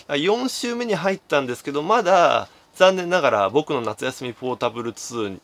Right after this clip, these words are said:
にも追いついてないというか、数的にはちょっと下を張ってる感じなんですけど、まあ、ちょっと来週以降どのぐらいこう粘るか、夏休み中に夏もんが粘り続けるか、ここはちょっと見ものだと思います。はい。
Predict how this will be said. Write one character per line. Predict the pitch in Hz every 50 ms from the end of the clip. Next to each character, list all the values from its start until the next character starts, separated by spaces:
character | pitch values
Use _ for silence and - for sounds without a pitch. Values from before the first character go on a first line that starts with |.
| _ _ 135
に | 160 170
も | 160 123 - -
追 | 113 123 120
い | -
つ | - 135
い | 123 -
て | 107 98
な | 98 95 90
い | 87
と | - - -
い | 87
う | 87
か、 | - 92 95 107 -
数 | - 185 175 170 180 -
的 | 196 185 - 185
に | 180 180 151
は | 120
ち | - - -
ょ |
っ | - _
と | - 101 85 - - _ - - - - _ _
下 | - - - 131 123 117
を | 110
張 | - - 127 117
っ | -
て | _ - 98
る | 101
感 | - - 95 95 92
じ | - -
な | 92 87
ん | 85
で | - -
す | - -
け | 101
ど、 | 92 - -
ま | 147 170 147 107 -
あ、 | - - - - - _ _
ち | - - 254
ょ |
っ | 262 - _ _ _ _ -
と | 175 170
来 | 151 170 196 208 208
週 | - - - 202 196
以 | 196 202 -
降 | - 156 135 120
ど | 110 107 139 156
の | 175 190
ぐ | 180 190 185
ら | 190 185
い | 185 170
こ | - - 170 160 156 151 151 147 147 143 - -
う | 139
粘 | 139 143 143 135 156 151
る | 123 110
か、 | - - - - - - _ _ _ _ _ - - - - _ _ -
夏 | - 139 151 160 - - - 202
休 | 202 190 - - 147
み | 131 113
中 | - - - 156 156 156 151
に | 151 147 143
夏 | 131 131 131 - - - 156
も | 151 147 143
ん | 139
が | 135 135 131
粘 | 120 120 123 123 120 135 135
り | 131 127
続 | - - 123 123 117
け | - 135
る | 104 98
か、 | 92 92 -
こ | - -
こ | - 151
は | 147 143
ち | - - -
ょ |
っ | -
と | 104
見 | 95 104 107
も | 104 104 101
の | 98 101
だ | 101 101 -
と | - 87
思 | 82 90 87 87
い | -
ま | - 90 -
す。 | - - 95
は | 92 98 95
い。 | 87